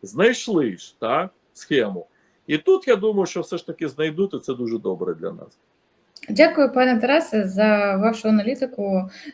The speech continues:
Speaker 2: і за цю розмову. Е, буду знати, що маєте ще й юридичну освіту. Е, будемо говорити на ці теми. Друзі, моя подяка вам за те, що дивитесь, слухаєте і читаєте нас. Обов'язково ставте лайки, підписуйтесь на наш YouTube канал, е, пишіть свої коментарі.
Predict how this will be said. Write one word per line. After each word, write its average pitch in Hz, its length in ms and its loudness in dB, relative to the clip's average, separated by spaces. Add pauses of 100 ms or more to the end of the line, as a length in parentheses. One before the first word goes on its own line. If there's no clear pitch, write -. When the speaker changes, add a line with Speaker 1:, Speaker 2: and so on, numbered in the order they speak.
Speaker 2:
і 196 180 2
за 202 100 2
цю 240 160 2
розмову. 226 600 4
Е, 196 840 2
буду 277 200 0
знати, 220 340 2
що 190 180 -4
маєте 202 380 0
ще 190 180 -6
й 190 100 0
юридичну 214 540 2
освіту. 220 480 -4 (400)
Е, 180 260 2
будемо 233 260 2
говорити 220 380 2
на 202 120 2
ці 226 160 -4
теми. 311 280 2
Друзі, 220 260 0
моя 254 140 2
подяка 240 340 0
вам 208 140 0
за 190 120 -4
те, 202 80 -4
що - 140 -14
дивитесь, 190 400 -6
слухаєте 190 360 -6
і 185 40 -12
читаєте 196 360 -2
нас. 277 260 -6
Обов'язково 202 500 -2
ставте 220 400 -4
лайки, 175 360 -4
підписуйтесь - 540 -8
на 196 60 -8
наш 180 180 -8
YouTube 185 180 -14
канал, 302 400 2
е, 226 280 4
пишіть 220 480 -6
свої 196 240 -4
коментарі. 220 600 -2